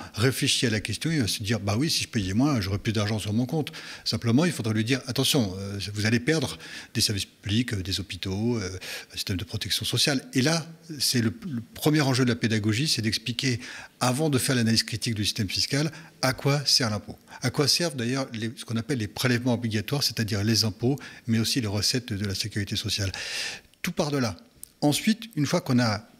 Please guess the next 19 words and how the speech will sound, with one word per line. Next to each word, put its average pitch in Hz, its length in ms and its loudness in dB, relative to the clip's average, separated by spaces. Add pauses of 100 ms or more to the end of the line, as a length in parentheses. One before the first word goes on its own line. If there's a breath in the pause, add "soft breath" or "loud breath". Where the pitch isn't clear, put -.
compris 170 480 -2 (120)
le 101 140 -4
sens 123 460 0 (100)
de, 104 220 -4
de 101 100 -2
l'impôt, 95 320 0
à 120 80 0
quoi 123 320 0 (100)
il 104 80 -6
sert, 147 360 2 (460)
quelles 95 140 -4
sont - 140 0
les 101 100 0
dépenses 110 480 0 (380 loud breath)
utiles 147 380 2 (100)
socialement, 135 680 0 (120)
même 107 240 2
économiquement, 107 680 0 (100)
et 98 300 0